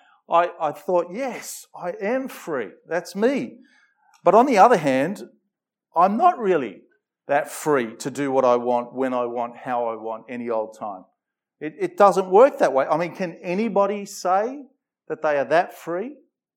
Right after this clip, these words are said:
We still live with constraints from without and from within. And so I resonate more, I hope you've heard this one,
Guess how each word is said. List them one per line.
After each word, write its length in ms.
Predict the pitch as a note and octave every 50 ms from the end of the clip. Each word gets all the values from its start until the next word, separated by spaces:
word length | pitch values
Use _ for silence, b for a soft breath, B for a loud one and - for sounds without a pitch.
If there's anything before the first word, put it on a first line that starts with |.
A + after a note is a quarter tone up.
| _ _ _ _ _ _ _ _ _ _ _ _ _ _ _ _ _ _ _ _ _ _ _ _ _ _ _ _ _
We 160 | - C#3+ F3 F#3
still 460 | - - - - F#3+ G3+ A#3 C4 A#3+
live 160 | F#3 D#3 C3+
with 160 | D3+ D3 -
constraints 500 | - D#3 D3 - - - D#3 D#3+ D#3+ D#3
from 160 | - D3 C#3+
without 540 | C#3+ C#3 C3+ B2+ D3 D3 C3+ C3+ D#3+ E3 -
and 340 | - D3 C#3 C3+ C3+ C3+ C3+
from 300 | C#3 - D3 C#3+ C#3+ D3
within. 340 | C#3 B2+ B2 F3+ F#3 F3 D3
And 100 | C#3+ C3+
so 220 | - E3 D#3+ F3
I 140 | F3+ G3 G#3
resonate 560 | F#3 F3+ F3+ E3 - D#3 D3 C#3 C3+ C3 C3+
more, 540 | D3 D#3+ E3+ E3+ C#3 C3+ C3+ D#3 D3+ B B B B B B
I 120 | C#3+ C#3
hope 240 | B2+ D#3+ D#3+ D3+ -
you've 140 | B2+ A#2+ -
heard 200 | C#3 C3 B2 A#2+
this 180 | C#3+ D3 - -
one, 220 | B2 A#2+ C3 C#3